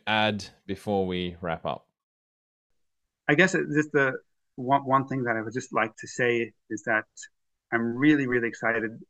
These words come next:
Speaker 2: about this year for many reasons. We have a full plate of incredible things happening, but one of the things that I've, I've been working for, for many years now, and finally coming to fruition, is that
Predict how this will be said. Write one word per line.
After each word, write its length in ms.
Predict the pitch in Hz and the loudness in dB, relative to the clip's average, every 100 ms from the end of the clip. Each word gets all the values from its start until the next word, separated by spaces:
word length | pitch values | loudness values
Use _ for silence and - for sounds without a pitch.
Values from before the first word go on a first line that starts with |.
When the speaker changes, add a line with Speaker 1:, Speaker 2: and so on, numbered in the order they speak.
| _ - | _ -10
Speaker 2:
about 280 | 107 107 110 | -2 -2 -2
this 160 | - | -2
year 160 | 117 113 | -2 0
for 240 | 110 107 - _ | 0 -2 -4 _
many 340 | 127 127 139 104 | -2 2 2 0
reasons. 420 | 95 98 110 - - - - | -2 -4 -4 -6 -18 -20 -8
We 120 | 123 113 | -2 2
have 140 | 117 | 2
a 100 | 104 - - | 2 -2 -2
full 320 | 131 117 - | 0 0 -2
plate 280 | 131 120 - - _ _ _ 110 | 0 0 0 -10 _ _ _ -4
of 340 | 110 107 98 _ - | -2 -2 -4 _ -12
incredible 440 | 120 120 117 110 - | -8 -4 -4 -4 -4
things 240 | 110 104 110 | -4 -2 -2
happening, 440 | 110 113 110 110 _ _ _ - | -2 0 -2 -4 _ _ _ -6
but 280 | 120 120 - _ _ _ - | 0 2 0 _ _ _ -12
one 340 | 113 131 147 | 0 2 2
of 80 | 123 | 0
the 100 | 107 - | -6 -4
things 340 | 107 104 - | -4 -4 -4
that 140 | 107 - _ - | -6 -6 _ -10
I've, 100 | 113 107 | -6 -6
I've 80 | 104 | -6
been 160 | 104 | -4
working 360 | 104 101 110 101 | -2 -2 -4 -4
for, 160 | 113 104 | -4 -2
for 80 | 113 | 0
many 340 | 113 120 127 | 2 4 2
years 300 | 113 113 117 107 | 2 0 0 -2
now, 340 | 98 98 101 - | -2 -2 -2 -6
and 340 | 110 107 104 104 - - | -6 -4 -4 -8 -14 -6
finally 240 | 117 113 110 | -2 -2 -2
coming 240 | 110 107 101 | -4 -4 -8
to 80 | - | -10
fruition, 440 | 104 107 - 101 101 - | -6 -6 -6 -8 -10 -10
is 180 | 107 101 | -12 -8
that 220 | 107 107 | -6 -6